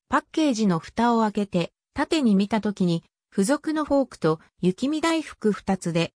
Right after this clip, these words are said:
十八に見えることから、本来、餅は低温にするとカチカチに固まってしまう。そのため、雪見大福は、糖類や澱粉などを加えて柔らかく、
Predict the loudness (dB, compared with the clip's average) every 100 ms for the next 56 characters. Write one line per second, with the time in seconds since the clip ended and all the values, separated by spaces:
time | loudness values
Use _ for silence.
0 | _ -2 -2 -2 -4 -6 -2 0 2 2
1 | 2 -2 -4 -4 -4 -2 -4 -6 _ _
2 | _ _ _ 0 2 2 2 0 -6 _
3 | -2 -2 0 2 0 2 2 2 0 0
4 | -2 -2 -2 -2 0 -2 -2 -6 -6 -8
5 | 0 0 0 -4 -2 0 -2 -2 -4 0
6 | 0 0 -4 _ _ _ _ _ 0 2
7 | 2 2 2 2 0 _ _ 0 0 -2
8 | -2 0 0 -2 -4 0 0 0 _ _
9 | 0 2 4 4 4 2 2 0 0 -2
10 | 0 0 0 -2 -2 0 2 2 2 2
11 | 2 2 0 -2 -4 -4 -4 -4